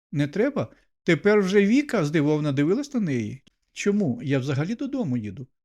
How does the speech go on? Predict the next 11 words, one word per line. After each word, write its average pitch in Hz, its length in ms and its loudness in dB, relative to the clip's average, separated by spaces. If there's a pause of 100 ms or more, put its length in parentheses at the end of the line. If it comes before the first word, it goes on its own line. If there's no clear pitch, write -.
(520)
«Якщо 160 300 0
поїдеш 190 460 0
туди 185 260 -2
зараз, 214 560 -4
то 151 120 -2
відразу 180 480 -2
повернешся 175 580 -4
туди, 214 520 -4
звідки 170 400 -6
зараз 117 460 -6
їдеш». - 420 -16